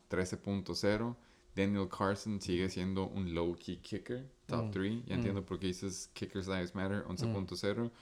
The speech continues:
Speaker 1: running back two numbers. Y si nos vamos a la banca, pues sí, J D McKissick, se entiende por qué no lo metiste. Estaba Antonio Gibson, pero ya se lastimó. Ya tienes un corredor para bye week hell. No me acuerdo si tú tienes bye week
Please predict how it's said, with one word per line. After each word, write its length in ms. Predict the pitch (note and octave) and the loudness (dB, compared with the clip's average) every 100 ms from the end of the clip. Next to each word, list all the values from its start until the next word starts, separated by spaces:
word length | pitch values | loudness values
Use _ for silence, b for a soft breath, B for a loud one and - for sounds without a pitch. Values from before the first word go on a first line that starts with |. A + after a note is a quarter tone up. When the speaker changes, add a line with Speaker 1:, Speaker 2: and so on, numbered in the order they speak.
| B - | B -6
Speaker 1:
running 200 | F#2+ F#2 | -2 0
back 240 | F#2 F#2 | 0 0
two 140 | - G2 | -2 -4
numbers. 500 | G2 G#2+ B2 B2+ - - B B B B B B - _ - _ - - | 0 0 0 -4 -12 -18 B B B B B B -20 _ -20 _ -20 -2
Y 80 | G#2 | 4
si 100 | A2+ | 6
nos 100 | G#2+ | 8
vamos 220 | G2 A2+ | 8 6
a 60 | B2 | 6
la 80 | F#2 | 8
banca, 460 | F#2+ G#2 B2+ A#2 - | 6 4 0 -2 -6
pues 140 | G2+ | -4
sí, 160 | A#2+ B2+ | -2 0
J 120 | G#2+ G2+ | 2 2
D 100 | A2 | 2
McKissick, 680 | G2 - G#2+ - A2 - - - | 2 2 2 2 -2 -4 -20 -6
se 120 | F#2+ | -4
entiende 320 | D#2+ F2+ G2 | 0 2 2
por 160 | F#2 F2+ | 2 0
qué 80 | |
no 80 | F#2+ | 2
lo 100 | G2+ | 2
metiste. 420 | F2 D#2+ G2 - G2 - | 0 0 -2 -4 -8 -6
Estaba 840 | F2+ - D2+ D#2+ F2 F2 D2+ C2 - - _ _ - - _ _ - | -8 -2 0 2 2 2 0 -4 -8 -16 _ _ -20 -20 _ _ -14
Antonio 380 | E2+ D#2+ F2+ F2+ | -12 -2 0 2
Gibson, 520 | F#2 G2 - A#2+ A#2 - - - | 4 4 4 -2 -2 -6 -14 -4
pero 140 | F2 | 2
ya 160 | E2 E2+ | 4 4
se 100 | G2 | 2
lastimó. 540 | F#2 E2 E2+ G2 G#2+ | 0 0 0 0 0
Ya 160 | F2 F2 | -2 0
tienes 300 | F#2+ F2+ F2+ - | 2 0 0 0
un 160 | A#2 | 0
corredor 560 | A#2+ A#2 F2 F#2 G#2+ A#2 - | 4 6 6 6 4 0 -4
para 180 | F#2 F2 | 0 2
bye 300 | D#2+ F#2 F2+ | 2 2 4
week 280 | G#2+ A2 - | 2 2 2
hell. 240 | G#2+ A#2 | 2 2
No 60 | G#2 | 2
me 100 | F#2+ | 0
acuerdo 300 | F#2 G2 G2 | 0 2 0
si 140 | F2+ | -2
tú 160 | - F2 | -6 -2
tienes 320 | F#2 F#2+ F2+ | 0 -2 0
bye 200 | F2 F#2 | 2 2
week 180 | G2+ | 0